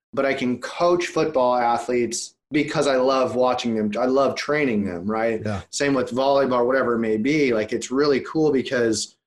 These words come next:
Speaker 1: I don't have to be a bias. Like, I, I don't, as a strength coach, I may have an affinity, like I said, for baseball, but for me to pay the bills, I need to be a football coach, strength coach.
Speaker 2: Yeah.
Speaker 1: And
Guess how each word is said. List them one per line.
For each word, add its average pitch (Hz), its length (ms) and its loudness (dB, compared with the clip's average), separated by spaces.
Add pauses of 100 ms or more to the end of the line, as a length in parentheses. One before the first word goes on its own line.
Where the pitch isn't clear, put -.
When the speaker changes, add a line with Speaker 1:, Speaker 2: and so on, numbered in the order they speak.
(320)
Speaker 1:
I 127 120 0
don't 147 240 2
have 185 260 -2
to 180 100 0
be 123 160 2
a 107 60 2
bias. 98 520 -2
Like, 110 160 -2
I, 120 180 -4 (280)
I 131 40 0
don't, 147 260 0
as 139 140 0
a 123 40 -2
strength 151 320 -4
coach, 143 240 0
I 139 40 2
may 135 160 0
have 135 180 -2
an 127 120 0
affinity, 135 320 -2
like 127 200 0
I - 20 -6
said, 123 160 -4
for 117 100 -2
baseball, 139 520 2
but 123 240 0 (480)
for 135 80 -2
me 139 120 2
to 127 80 2
pay 131 180 0
the 117 80 0
bills, 143 380 2
I 135 40 -2
need 131 160 0
to 123 60 -2
be 117 80 2
a 110 60 0
football 120 400 0
coach, 101 360 -2
strength 110 280 -6
coach. 107 200 0
Speaker 2:
Yeah. 104 80 -2
Speaker 1:
And 101 240 -2